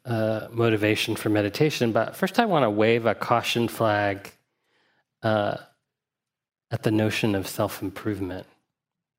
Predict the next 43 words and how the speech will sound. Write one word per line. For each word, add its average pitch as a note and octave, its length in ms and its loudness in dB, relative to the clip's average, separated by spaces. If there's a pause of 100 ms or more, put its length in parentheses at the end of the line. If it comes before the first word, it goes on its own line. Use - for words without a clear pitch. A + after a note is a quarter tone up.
(1900)
Uh, G#2 360 -6 (120)
when G#2+ 200 0
there G2+ 100 2
used G#2 200 2
to - 60 -8
be G#2 80 0
bookstores, G#2 840 -2
there G#2 200 -6
were G2+ 220 -6
shelves G#2 400 0
and G2+ 100 -2
shelves G#2 280 0
and G2+ 120 -2
shelves G#2 600 0
in G#2 140 -2
the G2 60 -2
self-improvement G#2 760 -6
section, G2 560 -6
and F#2+ 140 -10
I G2 140 -4
will G2+ 160 0
admit G2 440 -2 (100)
I G#2 340 -2
spent - 320 -4
a - 20 -2
lot G2+ 220 0
of F#2+ 100 -6
time G2+ 500 -4 (680)
in A2 80 -2
that - 180 0
section A2 320 -2
of G2 80 0
the G2 80 -6
bookstore A#2+ 420 0
and A2+ 220 2
got B2 160 2
a C3 60 2
lot A#2+ 180 4
of A2+ 80 -4
benefit A#2+ 400 -2
out F#2+ 180 -6
of G2 100 -14
it. G2 200 -10